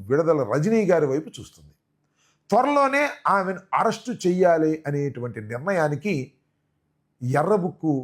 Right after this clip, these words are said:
రచయిత, కూటమి ప్రభుత్వం నిర్ణయించుకున్నట్టుగా అర్థమవుతుంది.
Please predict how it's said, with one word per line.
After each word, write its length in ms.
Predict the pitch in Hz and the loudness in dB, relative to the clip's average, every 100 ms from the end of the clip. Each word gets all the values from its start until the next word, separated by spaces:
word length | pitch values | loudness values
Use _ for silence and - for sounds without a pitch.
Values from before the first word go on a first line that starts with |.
| - 98 | -8 -6
రచయిత, 420 | 104 131 165 160 170 208 - _ _ _ _ _ _ - | -4 -2 -2 0 0 -4 -10 _ _ _ _ _ _ 2
కూటమి 360 | 196 220 208 | 2 2 -2
ప్రభుత్వం 480 | 147 135 143 151 190 151 113 | -2 -2 -2 -4 -6 -6 -4
నిర్ణయించుకున్నట్టుగా 880 | 147 220 202 - - 135 127 123 170 110 | 0 2 0 -4 -10 -8 -8 -2 0 0
అర్థమవుతుంది. 600 | - 123 90 78 78 | -4 -12 -14 -16 -20